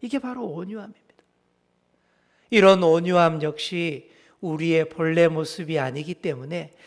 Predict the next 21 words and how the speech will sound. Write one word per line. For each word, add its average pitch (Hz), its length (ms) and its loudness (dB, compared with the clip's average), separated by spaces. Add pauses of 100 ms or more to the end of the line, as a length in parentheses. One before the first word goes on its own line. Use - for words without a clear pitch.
(200)
우리 165 260 -4
스스로의 226 600 -10
힘으로 196 600 -12 (300)
온유한 170 400 -4
사람 151 340 -12
될 147 180 -14
수 - 220 -16
없습니다. - 600 -20 (420)
성령님이 226 920 -4
주시는 190 460 -14
열매이며, 160 800 -10 (340)
야생마 196 600 2
같던 175 340 -2
우리가 185 380 -4
끊임없이 277 720 -4
길들여지며 262 1040 -2 (320)
훈련을 277 720 2
통해서 175 540 -12 (460)
예수 170 440 2
그리스도를 151 560 -10
닮아가면서 240 1160 -4